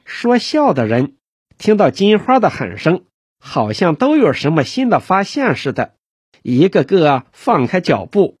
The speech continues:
向着大草堆垛走去。一并排，每排各有两个大草堆垛，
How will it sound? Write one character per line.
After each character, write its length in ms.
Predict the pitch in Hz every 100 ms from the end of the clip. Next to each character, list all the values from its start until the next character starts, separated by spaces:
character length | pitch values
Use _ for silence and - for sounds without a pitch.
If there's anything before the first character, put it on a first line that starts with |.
| _ _
向 300 | - 247 190
着 100 | 190
大 280 | - 233 151
草 260 | - 110
堆 260 | 101 196 220
垛 300 | 208 294 180
走 240 | - 90
去。 320 | - 185 - _ _ _ _ _ _ _ _
一 260 | - 123 147
并 280 | 170 196 117
排， 460 | - 95 110 180 _ _ _ _ _ _
每 260 | - 202 143
排 500 | - - 110 180 226 _
各 160 | - 285
有 160 | 185 226
两 360 | 233 170 104
个 160 | 104 247
大 240 | - 208
草 260 | 127 - 95
堆 220 | - 131
垛， 240 | 135 160